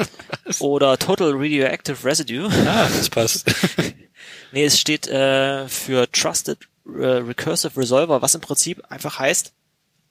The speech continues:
Speaker 2: dass Firefox die Einstellungen von deinem System, welchen D-N-S-Host es nehmen soll, oder vielleicht der, welchen D-N-S-Host dir dein Provider sagt, dass du nehmen sollst, einfach ignoriert und direkt den von Cloudflare oder Google nimmt.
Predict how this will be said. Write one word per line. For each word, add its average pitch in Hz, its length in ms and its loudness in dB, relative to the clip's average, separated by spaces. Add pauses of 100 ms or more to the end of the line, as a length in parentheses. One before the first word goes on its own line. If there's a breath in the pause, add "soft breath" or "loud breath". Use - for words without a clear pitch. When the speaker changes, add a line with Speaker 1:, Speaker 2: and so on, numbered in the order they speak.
(320)
Speaker 2:
dass 131 160 -2
Firefox - 680 -2 (460 loud breath)
die 147 180 -6
Einstellungen 160 640 0
von 160 100 -6
deinem 143 160 0
System, 147 440 -4
welchen 131 260 -2
D-N-S-Host - 800 0
es - 160 0
nehmen 139 240 -8
soll, 135 320 2 (580 loud breath)
oder 123 220 2
vielleicht 123 340 0
der, 120 240 2 (580)
welchen 127 420 -2
D-N-S-Host 127 800 -2
dir 120 200 2
dein 113 320 -2
Provider 127 480 0
sagt, 117 260 0
dass - 80 -4
du - 100 -8
nehmen 117 220 -8
sollst, 123 320 -2 (300 loud breath)
einfach - 220 -4
ignoriert 135 500 -4
und 135 120 -8
direkt - 260 -2
den 127 100 2
von 123 160 -8
Cloudflare 113 460 -2
oder 113 140 -4
Google 117 260 -8
nimmt. - 240 -14